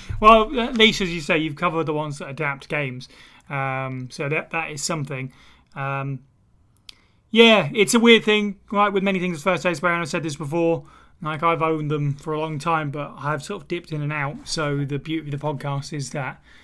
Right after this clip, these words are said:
um, reading them for the first time in a lot of cases. That is ag-, absolutely true of Zero Hour. I think I started it a little while ago, but, uh, didn't get very far.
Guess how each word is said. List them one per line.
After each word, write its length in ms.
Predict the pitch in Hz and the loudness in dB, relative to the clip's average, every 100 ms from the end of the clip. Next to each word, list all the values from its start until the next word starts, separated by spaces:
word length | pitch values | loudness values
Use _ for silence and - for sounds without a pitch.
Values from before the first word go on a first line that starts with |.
| - - - - | -20 -20 -20 -12
um, 540 | 139 139 139 139 135 _ _ - | -8 -6 -6 -6 -8 _ _ -8
reading 240 | 156 139 | -4 -2
them 220 | 147 143 | 0 -2
for 100 | 139 | -2
the 80 | 147 | -6
first 320 | 143 156 147 | -4 -4 -4
time 320 | 160 160 165 131 | -2 -2 -2 -6
in 100 | 151 | -6
a 100 | 139 | -6
lot 140 | 139 147 | -6 -8
of 100 | 143 | -8
cases. 460 | 147 139 160 156 | -6 -4 -4 -6
That 220 | - 165 160 | -2 -2 -2
is 100 | 202 - | -8 -2
ag-, 260 | 175 170 - | -2 -2 -2
absolutely 500 | 190 185 180 190 - | -4 -2 0 0 -2
true 220 | 143 175 156 | -6 -2 -2
of 80 | |
Zero 300 | 135 160 151 | 0 0 0
Hour. 200 | 147 151 151 | -2 0 -2
I 100 | 156 | -2
think 180 | 226 | -2
I 40 | 165 | -2
started 500 | - 175 143 135 135 | -2 -2 -2 -4 -10
it 40 | |
a 40 | 135 | -10
little 160 | 139 | -8
while 280 | 135 135 131 | -6 -6 -6
ago, 280 | 131 131 127 | -8 -8 -8
but, 400 | 131 190 - 175 | -10 -12 -12 -10
uh, 160 | 131 | -8
didn't 160 | 131 139 | -6 -8
get 100 | 147 | -8
very 160 | 139 135 | -8 -8
far. 300 | 151 139 | -4 -6